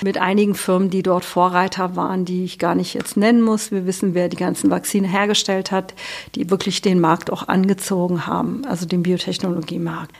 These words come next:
Was dann passiert ist, äh, war zum einen, dass die Vakzine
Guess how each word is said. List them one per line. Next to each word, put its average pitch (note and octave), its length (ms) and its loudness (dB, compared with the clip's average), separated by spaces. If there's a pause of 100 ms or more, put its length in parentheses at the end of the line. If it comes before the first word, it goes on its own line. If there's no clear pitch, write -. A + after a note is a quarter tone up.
Was G#3 300 0
dann B3+ 220 6
passiert C#4 560 0
ist, B3+ 360 -2
äh, G#3+ 160 0
war G3+ 320 2
zum - 180 -2
einen, G#3+ 380 4
dass G3+ 400 0
die F#3+ 180 -6
Vakzine G3+ 720 0